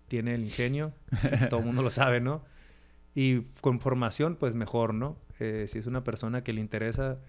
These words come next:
Speaker 1: lo que está haciendo, pues, va a encontrar la forma de, de, de, de solucionar un problema. Entonces,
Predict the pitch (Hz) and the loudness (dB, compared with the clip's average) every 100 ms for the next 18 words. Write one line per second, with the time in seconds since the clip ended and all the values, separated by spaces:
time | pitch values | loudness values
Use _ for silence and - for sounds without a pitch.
0 | 117 110 127 - 113 131 135 160 180 - | -10 -8 -6 -4 -2 0 0 -2 -6 -12
1 | - - - - - 117 117 113 123 120 | -18 -20 -20 -12 -4 -2 0 0 0 2
2 | 123 - 117 120 113 104 104 101 98 101 | 2 0 0 0 -2 -4 -6 -6 -6 -6
3 | 95 95 92 98 - - - - - - | -8 -8 -10 -12 -18 -20 -20 -20 -20 -20
4 | - - 117 127 117 120 120 123 120 113 | -10 -2 2 2 2 2 2 2 2 2
5 | 120 117 101 113 113 123 113 - - | 2 0 -2 -4 -4 -4 -8 -12 -20